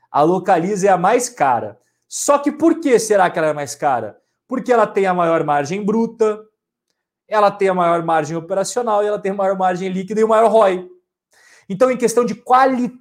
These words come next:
quali-, questão qualitativa, qualitativa,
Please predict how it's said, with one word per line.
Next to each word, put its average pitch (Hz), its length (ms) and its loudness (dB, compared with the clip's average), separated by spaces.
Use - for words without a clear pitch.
quali-, 202 280 -4
questão 214 540 -2
qualitativa, 233 1700 -2
qualitativa, 220 1400 -2